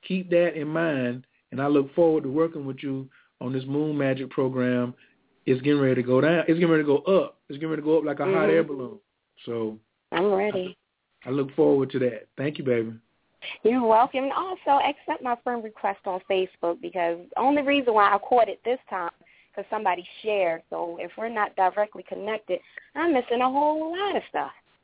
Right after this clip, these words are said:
Speaker 1: Yeah, I agree, but you gotta send me a mess. I tell
Speaker 2: <laughs> I
Speaker 1: everybody, you,
Speaker 2: did.
Speaker 1: you gotta send me a message
Speaker 2: Twice.
Speaker 1: to go along with it. Send me a
Speaker 2: All right, I'll
Speaker 1: message. Don't
Speaker 2: resend it. I did it twice. <laughs>
Speaker 1: don't just
Speaker 2: I'll
Speaker 1: send
Speaker 2: do
Speaker 1: a
Speaker 2: it again.
Speaker 1: recording. Yeah, you gotta, you gotta.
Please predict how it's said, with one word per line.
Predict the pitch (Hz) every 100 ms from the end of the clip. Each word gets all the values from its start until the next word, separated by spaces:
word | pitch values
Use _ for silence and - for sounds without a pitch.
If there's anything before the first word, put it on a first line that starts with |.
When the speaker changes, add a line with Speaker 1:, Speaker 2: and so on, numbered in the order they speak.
| _ _ _
Speaker 1:
Yeah, | - 127 123
I | 127 139 143
agree, | 139 180 233
but | 147 127
you | 160
gotta | 165 139 135
send | 170 165
me | 170 170 - -
a |
mess. | 127 160 202 - - -
I | 151
tell | 165 202
Speaker 2:
<laughs> | 214
I |
Speaker 1:
everybody, | 214 196 190
you, | -
Speaker 2:
did. | 202 170 170 _ _ _ _
Speaker 1:
you | 196
gotta | 214 190
send | 190
me | 190
a | 151
message | 135 165 233 233
Speaker 2:
Twice. | - 339
Speaker 1:
to | 208
go | 156
along | 135 135 160 190 202 175
with | 151 123
it. | 117 - - _ - - - - -
Send | 180 180
me | 170
a | 131
Speaker 2:
All | 120
right, | 139 190 190
I'll | 226 269
Speaker 1:
message. | 285 285
Don't |
Speaker 2:
resend | 269 226
it. | 190
I | 185 220
did | 240 233
it | 226
twice. | 262 220 190 180 - -
<laughs> | - - 277 254
Speaker 1:
don't | 226 170
just | 185 202
Speaker 2:
I'll | 208 226
Speaker 1:
send | 208
Speaker 2:
do |
Speaker 1:
a | 185
Speaker 2:
it |
again. | 165 190 190
Speaker 1:
recording. | 202 180 139 143 _ _ _
Yeah, | 196 214 160
you | 156
gotta, | 208 180 156
you | 139 196
gotta. | 190 160 139